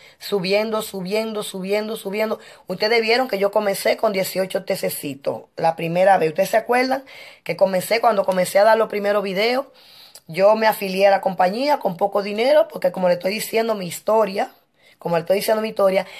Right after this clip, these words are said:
en esta compañía, señora, hay personas que se han inscrito hasta con mil doscientos dólares. Oigan,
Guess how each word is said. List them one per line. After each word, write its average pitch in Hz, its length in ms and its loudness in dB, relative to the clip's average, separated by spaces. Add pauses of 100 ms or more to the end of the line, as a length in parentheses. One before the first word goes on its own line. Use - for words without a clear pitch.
(140)
en 202 160 0
esta 254 180 0
compañía, 226 500 2
señora, 190 300 0
hay 220 80 4
personas 214 380 -2
que 190 80 -6
se 208 120 0
han 233 120 2
inscrito 196 480 -2
hasta 180 180 -2
con 185 400 0
mil 294 420 -4
doscientos 208 720 -2
dólares. 170 500 0 (420)
Oigan, 160 440 0